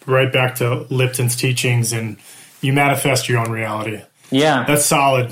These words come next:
Speaker 1: That's solid. I really like that.
Speaker 2: When you're not thinking clear, that's so hard to grasp, huh, Marco?
Speaker 1: It is. It really is.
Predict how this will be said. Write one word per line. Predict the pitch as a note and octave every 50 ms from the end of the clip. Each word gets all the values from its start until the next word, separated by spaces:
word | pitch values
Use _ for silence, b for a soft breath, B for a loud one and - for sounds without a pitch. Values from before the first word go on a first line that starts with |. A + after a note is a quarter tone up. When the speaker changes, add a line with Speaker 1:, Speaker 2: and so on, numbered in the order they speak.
| - -
Speaker 1:
That's | C#3+ C3+ C3 -
solid. | - D3 C3 A#2+ A#2+ A#2+ A#2 A#2 A2 - - -
I | C#3 B2
really | A#2 A#2 B2+ B2+ B2 B2
like | A#2+ A#2+ A#2 A#2 - -
that. | A#2+ A#2 A2+ A2+ -
Speaker 2:
When | G#3 G#3
you're | G#3 G3+
not | F#3+ G3 G#3+ G#3+ - -
thinking | - G3 G3 - G#3+ G3+ F#3
clear, | - - G3 F#3+ F3+
that's | F3 E3+ E3 E3 - -
so | F3 E3+ D#3+
hard | D#3+ F3 E3+ D3+
to | D3+ B2+
grasp, | A#2+ C3+ C3+ C#3 D#3 D3 C3 - -
huh, | - D3+ D3
Marco? | C#3+ C3 A#2+ A#2+ A2+ - A#2+ A2 A2 - _ _ _ _ _ _ _ _ _ _ _ _ _ _ _ _
Speaker 1:
It | - F3 E3+ F3
is. | G#3+ B3 F#3 B2+ A#2 - - E3
It | E3 D3 C#3
really | D#3+ E3+ E3 D#3+ D#3+ D#3 E3+
is. | G3 E3+ C#3 B2+ B2